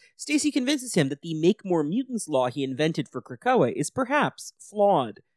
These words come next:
She later returns to help him defeat the psychic parasite Onslaught in the one-shot X-Men, The Onslaught Revelation.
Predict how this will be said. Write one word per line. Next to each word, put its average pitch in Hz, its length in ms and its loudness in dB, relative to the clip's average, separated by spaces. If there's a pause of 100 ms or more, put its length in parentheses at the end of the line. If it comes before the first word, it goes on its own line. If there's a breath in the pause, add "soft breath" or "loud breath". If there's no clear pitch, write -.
(300)
She - 160 0
later 302 200 4
returns 269 460 0
to 220 100 -2
help 202 200 2
him 214 80 -2
defeat 214 320 -4
the 214 80 2
psychic 247 440 -4
parasite 220 600 -2
Onslaught 247 640 -2
in 190 160 0
the 202 80 6
one-shot 196 580 0
X-Men, 120 560 -6
The 165 120 -4
Onslaught 135 460 -4
Revelation. 123 760 -8